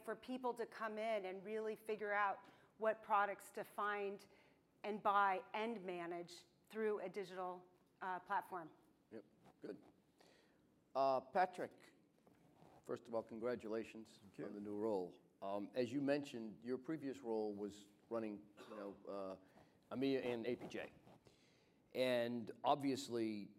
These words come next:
Speaker 2: you know, over the last couple of years, you've been dealing in that part of the world with, you know, very significant and difficult macroeconomic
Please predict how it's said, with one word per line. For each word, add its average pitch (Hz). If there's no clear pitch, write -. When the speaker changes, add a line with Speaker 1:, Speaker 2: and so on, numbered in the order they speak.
Speaker 2:
you 104
know, 107
over 104
the 110
last 113
couple 131
of 120
years, 107
you've 117
been 113
dealing 110
in 110
that 120
part 107
of 101
the 104
world 98
with, 104
you 110
know, 107
very 131
significant 107
and 101
difficult 101
macroeconomic 107